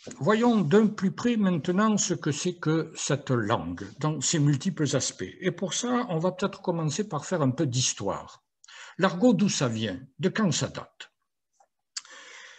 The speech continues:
Euh, l'argot a d'abord été nommé jargon. Aujourd'hui, on réserve ce terme de jargon aux langues techniques, aux langues de certaines professions. Il y a le jargon scientifique, il y a le jargon médical,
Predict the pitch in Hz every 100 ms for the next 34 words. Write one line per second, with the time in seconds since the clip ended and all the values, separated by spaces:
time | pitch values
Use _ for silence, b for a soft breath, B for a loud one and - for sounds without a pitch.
0 | B B _ _ _ 190 196 139 - -
1 | - 151 147 - 151 - 156 156 208 196
2 | 214 262 165 180 190 175 175 185 165 175
3 | 185 240 247 139 120 160 131 117 117 95
4 | - _ _ _ _ _ _ _ _ -
5 | - 135 131 131 127 185 202 165 131 156
6 | - 160 120 117 117 - - 127 175 147
7 | 127 117 131 123 151 135 123 139 180 190
8 | 190 147 143 139 139 160 139 131 160 156
9 | 135 123 123 127 117 156 143 127 127 -
10 | - 139 127 135 127 131 - 120 120 120
11 | 110 127 117 123 123 - 117 151 143 151
12 | 151 135 123 117 123 117 117 123 123 135
13 | 139 131 156 160 165